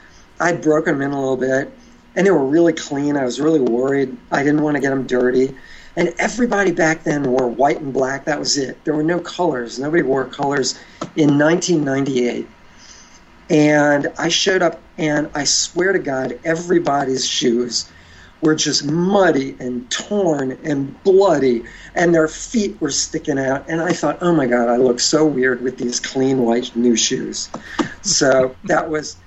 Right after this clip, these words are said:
Speaker 1: yeah. But, yeah, I did it. It was great. It was a lot of fun. I loved it.
Speaker 2: So why did you sign up for that one? Because you didn't get a chance to run the L A?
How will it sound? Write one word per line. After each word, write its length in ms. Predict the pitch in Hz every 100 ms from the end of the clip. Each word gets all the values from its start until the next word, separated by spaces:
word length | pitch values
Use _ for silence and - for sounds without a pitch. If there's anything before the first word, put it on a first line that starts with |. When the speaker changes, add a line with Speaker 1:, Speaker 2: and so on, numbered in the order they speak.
| - - -
Speaker 1:
yeah. 380 | 160 143 160 - - - -
But, 320 | 196 175 - - - - - -
yeah, 140 | 180
I 100 | 170
did 220 | 156 208 196
it. 140 | - -
It 60 | 156
was 180 | 156
great. 320 | - 165 180 - - -
It 60 | 147
was 120 | 156
a 60 |
lot 180 | 143 156
of 80 | 165
fun. 260 | 151 156 113
I 60 |
loved 280 | 123 135 -
it. 100 | 117 - - -
Speaker 2:
So 180 | - 135
why 180 | 120 117
did 180 | 143 131
you 100 | 135
sign 460 | - 135 131 123
up 200 | 123 120
for 280 | - 131 117
that 240 | 110 107 123
one? 220 | 117 101 - -
Because 320 | 127 127 110
you 80 | 113
didn't 160 | 117
get 100 | 113
a 40 | 107
chance 260 | 117 107 -
to 60 |
run 140 | 110 104
the 60 |
L 180 | 101 101
A? 120 | 101